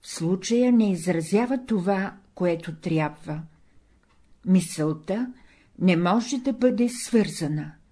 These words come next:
Щом кажем, че нещо е свързано,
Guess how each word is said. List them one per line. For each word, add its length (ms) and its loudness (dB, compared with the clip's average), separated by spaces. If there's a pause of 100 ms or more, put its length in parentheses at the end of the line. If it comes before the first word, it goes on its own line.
(640)
Щом 400 2
кажем, 560 -4 (460)
че 160 0
нещо 420 2
е 100 0
свързано, 680 -2